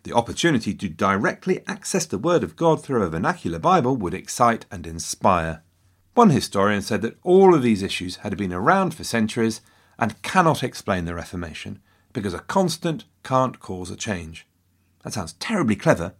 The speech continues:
but is it really true? I've had the constant of an insurance claim for the last year, for example. At some point, I'll have had enough and get a lawyer involved. And anyway,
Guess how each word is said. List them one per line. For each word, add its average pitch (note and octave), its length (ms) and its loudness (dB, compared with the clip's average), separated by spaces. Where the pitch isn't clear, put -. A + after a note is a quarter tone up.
but B3 60 -4
is A#3 80 0
it A#3 80 -4
really D#3+ 200 2
true? A2+ 480 -4
I've E3 200 2
had A#2+ 160 2
the D#2+ 80 -6
constant C3 600 0
of G2 100 -8
an G2+ 80 -2
insurance A2 560 0
claim F2 280 -4
for D#2+ 100 -18
the E2+ 80 -10
last A2+ 300 -2
year, F2+ 360 -4
for - 120 -12
example. E2+ 480 -12
At - 60 -20
some G#3 240 2
point, G#3 280 2
I'll F2 140 -2
have F2 100 -2
had A2+ 140 -4
enough C3 360 2
and F2 80 -8
get E2+ 140 -6
a F#2 40 -6
lawyer F2 340 0
involved. D2+ 540 -8
And G2+ 100 -4
anyway, E2+ 460 2